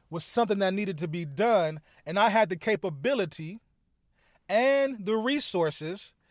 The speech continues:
to get it done to make sure that when people came into the, uh, event,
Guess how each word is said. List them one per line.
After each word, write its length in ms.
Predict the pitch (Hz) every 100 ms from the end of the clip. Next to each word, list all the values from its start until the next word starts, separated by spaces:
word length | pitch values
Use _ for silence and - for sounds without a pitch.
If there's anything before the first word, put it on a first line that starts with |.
| _ -
to 140 | 202
get 220 | 151 208
it 220 | 208 185 147
done 520 | 220 208 156 151 156 _ _ -
to 120 | 202
make 220 | 196 190
sure 320 | - 247 226
that 140 | 180 170
when 100 | 170
people 260 | 208 180
came 220 | 170 214 202
into 180 | -
the, 180 | 170 170
uh, 140 | 156 151
event, 460 | 165 143 240 190